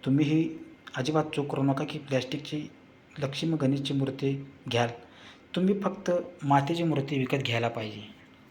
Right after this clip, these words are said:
तसेच धनत्रयोदशीच्या दिवशी जो व्यक्ती लक्ष्मी गणेशजीची मूर्ती घरी आणतो, त्याच्या घरी कधीही धनाची कमतरता नसते आणि नेहमी सुख समृद्धीचा वास असतो. श्री गणेश हे अतिशय प्रसन्न होतात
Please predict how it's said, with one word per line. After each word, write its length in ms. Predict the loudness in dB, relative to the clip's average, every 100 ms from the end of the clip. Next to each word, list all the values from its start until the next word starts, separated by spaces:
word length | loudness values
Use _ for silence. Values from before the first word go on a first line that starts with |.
| -20 -20 -20 -8 0
तसेच 280 | 2 4 4
धनत्रयोदशीच्या 600 | 2 2 2 2 2 0
दिवशी 360 | 0 0 0
जो 200 | 0 0
व्यक्ती 360 | 0 -2 -2 -4
लक्ष्मी 380 | -2 -2 -2 0
गणेशजीची 520 | 4 4 4 2 0
मूर्ती 300 | 0 0 0
घरी 240 | 0 2 4
आणतो, 400 | 4 2 0 -2
त्याच्या 340 | 0 -2 -2
घरी 260 | -2 0 0 0
कधीही 280 | -2 0
धनाची 400 | 0 0 0 -2
कमतरता 440 | -2 0 2 0 2
नसते 480 | 0 0 -2 -4 -4 -12 -16 -10
आणि 240 | 0 2 4
नेहमी 340 | 4 4 4
सुख 300 | 2 -2 -4
समृद्धीचा 540 | 0 0 2 0 0 -2
वास 320 | 0 0 0
असतो. 340 | -6 -8 -14 -14 -20 -20 -20 -16 -6
श्री 180 | 0
गणेश 480 | 4 6 6 2 0 -8 -20 -20 -8
हे 160 | 2
अतिशय 380 | 2 2 0 -2
प्रसन्न 400 | -2 -2 0 2
होतात 320 | 2 -2 -6